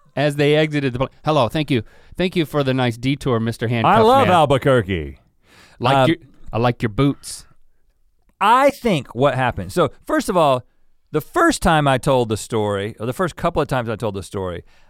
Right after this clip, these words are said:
Speaker 2: to friends, I just thought that it was like a Con Air situation, that we had, like, somebody who was being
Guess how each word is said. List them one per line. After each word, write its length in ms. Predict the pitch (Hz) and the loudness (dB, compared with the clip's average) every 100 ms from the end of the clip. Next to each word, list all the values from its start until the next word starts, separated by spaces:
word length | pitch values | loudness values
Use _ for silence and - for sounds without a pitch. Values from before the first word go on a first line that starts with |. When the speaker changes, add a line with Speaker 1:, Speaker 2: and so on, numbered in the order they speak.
| _ _ _ _ _ | _ _ _ _ _
Speaker 2:
to 120 | - | -14
friends, 500 | 113 143 123 101 95 - _ _ _ - | -6 -2 -2 -4 -10 -14 _ _ _ -4
I 140 | 123 | -2
just 260 | 131 123 - | -2 -4 -2
thought 320 | 120 107 92 | 0 0 -2
that 120 | 101 | -6
it 80 | 98 | -8
was 120 | 98 98 | -6 -8
like 140 | 101 | -8
a 40 | 98 | -10
Con 380 | - 135 117 | -6 -4 -2
Air 240 | 104 95 87 | -2 -4 -6
situation, 720 | - 85 95 85 80 82 73 | -8 -12 -12 -12 -12 -14 -14
that 100 | 87 | -12
we 120 | 98 | -10
had, 300 | 98 92 87 - | -8 -6 -8 -12
like, 200 | 92 - | -14 -8
somebody 320 | 104 98 92 | -6 -6 -6
who 100 | 101 | -6
was 160 | 92 | -6
being 400 | 82 98 90 82 | -6 -6 -4 -6